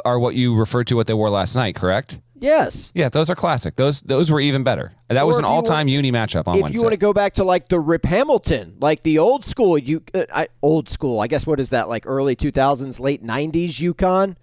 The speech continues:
Speaker 1: I, that, that qualifies.
Speaker 2: Those are strong as well. Xavier last night looked like a Dollar General Pit. I just
Speaker 1: You're
Speaker 2: wasn't feeling it.
Speaker 1: Man.
Speaker 2: You dug those.
Speaker 1: Yeah, absolutely. That was a, that was a great, great uniform matchup. And by the way, Fanta and I were not rooting for uconn to win.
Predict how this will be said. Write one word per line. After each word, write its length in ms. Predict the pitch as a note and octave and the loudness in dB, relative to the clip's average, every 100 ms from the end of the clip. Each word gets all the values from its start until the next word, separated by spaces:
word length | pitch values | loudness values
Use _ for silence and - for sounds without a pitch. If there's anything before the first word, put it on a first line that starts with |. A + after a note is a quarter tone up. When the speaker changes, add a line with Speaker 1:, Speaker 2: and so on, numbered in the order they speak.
| - | -10
Speaker 1:
I, 120 | - | -8
that, 100 | F4 | -6
that 400 | E4+ - _ - | -8 -10 _ -18
qualifies. 480 | - B2+ G#2+ A2+ A#2 | -4 -2 -2 -4 -2
Speaker 2:
Those 300 | C3+ F3 F#3 | 0 0 2
are 80 | F3 | -2
strong 360 | - F#3 F#3+ | 0 0 0
as 160 | F3+ C#3 | 0 -2
well. 340 | E3 A3+ E3 | 2 4 2
Xavier 380 | C3 F#3 C4 C4+ | 2 0 0 0
last 280 | B3 G#3+ G3 | 2 2 2
night 180 | G#3 G#3+ | 0 0
looked 180 | G#3+ G#3 | -2 0
like 160 | G3 | 0
a 60 | G#3+ | 0
Dollar 400 | - C3 F3+ F#3+ | 0 0 2 0
General 380 | E3 E3 G#3+ A3 | 0 0 0 0
Pit. 400 | A#3+ C#4+ - - | 2 2 0 -2
I 120 | C3+ | -2
just 180 | F#3+ - | -2 -4
Speaker 1:
You're 100 | D#3+ | 0
Speaker 2:
wasn't 240 | G3 A3+ | 0 0
feeling 520 | - - A#3+ F4+ B3 G#2 | -6 -6 -2 -2 -2 -4
it. 160 | D#2+ | -12
Speaker 1:
Man. 260 | C#3+ B3 C3+ - - - _ _ _ _ _ _ _ | -12 -14 -16 -18 -20 -20 _ _ _ _ _ _ _
Speaker 2:
You 160 | C3+ B3+ | -2 0
dug 320 | G#3+ B3 C4 | 2 2 2
those. 500 | E3 B2 F2 - - | -2 -4 -10 -18 -14
Speaker 1:
Yeah, 200 | A#2 A2+ | -4 0
absolutely. 580 | F#2+ A#2+ G#2 G2+ F2+ F2 | 0 -2 -4 -4 -4 -4
That 120 | F2 | -2
was 120 | A#2+ G#2+ | -2 -4
a, 40 | |
that 240 | F#2 A#2 | -4 0
was 140 | A#2 G#2 | 0 -2
a 40 | |
great, 640 | G2 G#2+ A2+ G#2+ - - | -6 -2 0 0 -4 -12
great 300 | - G#2+ A2 | -4 -2 -2
uniform 420 | E2 G2 - G2+ G2+ | 0 -2 0 -2 0
matchup. 320 | F#2+ A2 A2+ | -2 -2 -2
And 160 | E3 | 0
by 160 | D#3 F#3+ | 0 0
the 100 | G#3 | 0
way, 140 | E3 | 0
Fanta 420 | A#2+ - E3+ G3 G#3+ | -2 -2 -2 -2 -4
and 120 | C#3+ E3 | -4 -2
I 100 | E3+ | -2
were 140 | D3+ | 0
not 200 | D#3+ D3 | 0 -2
rooting 380 | A2 B2+ E3 D#3+ | 0 0 0 -2
for 160 | - | -2
uconn 380 | C#3 C3+ D3 C3+ | -2 -2 -2 0
to 60 | A2 | 0
win. 300 | B2+ G#2+ | 0 0